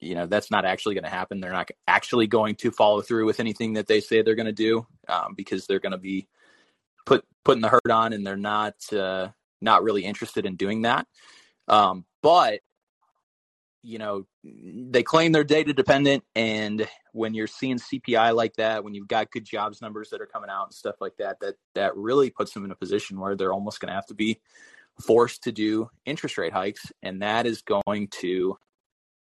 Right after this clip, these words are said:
um, kind of be a double whammy there. You know, you're getting beat up by inflation, and then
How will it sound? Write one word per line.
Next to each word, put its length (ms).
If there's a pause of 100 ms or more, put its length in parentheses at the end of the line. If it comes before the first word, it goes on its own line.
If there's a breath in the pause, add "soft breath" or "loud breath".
(120)
um, 440
kind 180
of 60
be 100
a 60
double 320
whammy 260
there. 160
You 120
know, 60
you're 160
getting 300 (140)
beat 160
up 140
by 180
inflation, 680
and 160
then 260